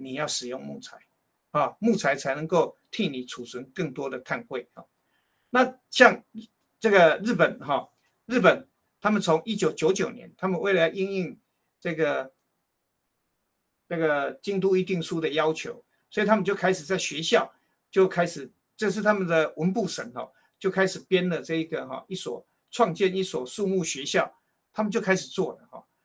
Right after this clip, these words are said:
那他们有很多设计的规范啊等等的这样子的情况哈。那这里面他们就有很多设计了。那其实我个人也希望，未来如果我们山地农场要再有盖一些房舍哈，是不是能够盖一栋零碳建筑哈，使用木构造来盖哈？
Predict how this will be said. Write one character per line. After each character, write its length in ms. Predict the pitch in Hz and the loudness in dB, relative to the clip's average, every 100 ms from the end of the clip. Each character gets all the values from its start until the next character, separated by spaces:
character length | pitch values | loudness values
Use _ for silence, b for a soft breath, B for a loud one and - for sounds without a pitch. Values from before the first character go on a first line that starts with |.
| _ - | _ -2
那 120 | 180 | 0
他 120 | 202 | 2
们 140 | 185 | 0
有 100 | 160 | -2
很 140 | 160 127 | -6 -4
多 140 | 156 | -2
设 180 | 160 180 | 0 0
计 220 | - 170 | -2 -6
的 100 | - | -12
规 220 | - 160 | -10 -8
范 260 | 160 180 135 | -4 -4 -4
啊 80 | 135 | -10
等 160 | - 165 | -12 -10
等 200 | 151 - | -10 -12
的 80 | - | -14
这 140 | 151 | -12
样 80 | 143 | -10
子 140 | - | -12
的 60 | - | -14
情 260 | - 117 127 | -14 -14 -10
况 220 | 147 - - | -10 -10 -20
哈。 100 | - _ _ _ _ _ _ | -20 _ _ _ _ _ _
那 140 | 196 196 | 2 6
这 180 | 254 | 6
里 80 | 196 | 4
面 160 | 185 180 | 2 0
他 100 | 185 | 0
们 120 | 180 | 0
就 80 | 170 | -2
有 80 | 151 | -2
很 120 | 127 | -4
多 160 | 143 | -8
设 220 | 156 180 131 | -4 -4 -4
计 260 | - 143 | -6 -10
了。 140 | 117 _ _ _ _ | -14 _ _ _ _
那 140 | 240 240 | 4 6
其 220 | 233 226 | 4 2
实 140 | 202 | 4
我 120 | 156 | 2
个 140 | - 214 | 4 4
人 160 | 156 | 4
也 100 | 131 | -2
希 220 | 117 - 165 | -6 -4 0
望， 260 | 160 131 202 | 0 2 4
未 160 | 220 | 6
来 180 | 170 151 | 6 4
如 100 | 180 | 2
果 120 | 185 | 0
我 40 | - | 0
们 120 | 143 | -2
山 200 | - 170 | -2 -2
地 140 | 175 | -2
农 180 | 135 160 | -4 -8
场 240 | - 120 - _ _ _ _ - | -8 -10 -12 _ _ _ _ 4
要 180 | 214 | 6
再 160 | 185 208 | 8 6
有 140 | 160 | 4
盖 200 | 127 190 | 2 2
一 60 | 160 | 2
些 140 | 185 | 0
房 260 | 165 135 143 | 0 -2 -4
舍 300 | 147 165 127 | -2 -2 -4
哈， 200 | 123 117 _ _ | -8 -18 _ _
是 200 | - 233 | -2 0
不 60 | 180 | 0
是 180 | 185 202 | -2 -2
能 120 | 160 | 0
够 140 | 196 | -2
盖 200 | 185 185 | 2 4
一 60 | 156 | 4
栋 240 | 175 156 | 2 -4
零 140 | 139 147 | -6 -2
碳 200 | 170 147 | -2 -2
建 200 | 180 - | -4 -6
筑 200 | - - | -10 -16
哈， 100 | 117 | -12
使 200 | - 127 | -8 -6
用 120 | 156 | -4
木 160 | 165 156 | -4 -4
构 160 | 160 160 | -4 -4
造 220 | 147 123 | -6 -8
来 100 | 120 | -14
盖 280 | - 127 - | -8 -10 -10
哈？ 100 | _ | _